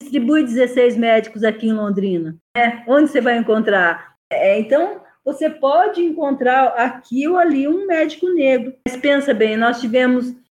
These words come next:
a uel formou em dois mil e dezoito dezesseis médicos negros, dezesseis engenheiros negros, seis, é, é, vamos pensar, dentistas negros, não é? É vinte por cento do, do, do, do total de que entra no vestibular.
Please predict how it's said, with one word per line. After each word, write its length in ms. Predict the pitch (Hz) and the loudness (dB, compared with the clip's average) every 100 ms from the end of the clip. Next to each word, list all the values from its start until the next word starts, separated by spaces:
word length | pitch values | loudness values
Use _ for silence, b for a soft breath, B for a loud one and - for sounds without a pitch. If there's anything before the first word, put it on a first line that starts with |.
| 233 | 0
a 40 | |
uel 280 | 233 254 277 | 2 4 2
formou 400 | - 262 254 247 | 2 2 2 0
em 80 | 247 | 2
dois 220 | 240 240 | 2 2
mil 140 | 233 233 | 0 -2
e 40 | |
dezoito 560 | 226 220 254 277 277 254 | -4 0 4 4 2 -6
dezesseis 520 | 262 269 294 294 302 | -2 -2 0 0 0
médicos 480 | 269 262 254 277 254 | 2 0 0 -8 -2
negros, 340 | 220 165 160 | 0 0 -4
dezesseis 500 | 180 214 214 254 302 | -4 -2 2 2 2
engenheiros 520 | 302 277 247 247 269 | 0 2 4 2 0
negros, 320 | 233 180 147 _ | -10 -14 -16 _
seis, 480 | - 214 247 254 - | 2 2 2 -6 0
é, 880 | 202 190 190 185 185 180 175 170 165 | 4 6 4 4 4 4 4 4 2
é, 60 | |
vamos 180 | 190 202 | 2 0
pensar, 260 | 196 190 180 | -2 0 -2
dentistas 540 | 202 208 226 - 240 | 0 -4 -8 -4 -2
negros, 400 | 202 156 - _ 175 | 0 -4 -6 _ -4
não 140 | 202 | 2
é? 280 | 262 339 - _ 202 | 2 0 -8 _ -2
É 80 | 202 | 0
vinte 220 | 220 220 | -2 -4
por 140 | 254 | -4
cento 400 | 254 226 226 233 | -2 -2 -2 -2
do, 100 | 226 | -4
do, 160 | 220 214 | -4 -8
do, 200 | 180 208 | -10 -14
do 300 | 190 185 220 | -12 -10 -6
total 500 | 240 240 240 208 214 | -2 0 2 2 2
de 460 | 214 233 214 202 185 | 0 -4 -4 -6 -6
que 80 | 208 | 0
entra 260 | 208 220 | 0 2
no 80 | 226 | 0
vestibular. 680 | 240 254 233 247 151 135 | 0 -2 0 2 2 -2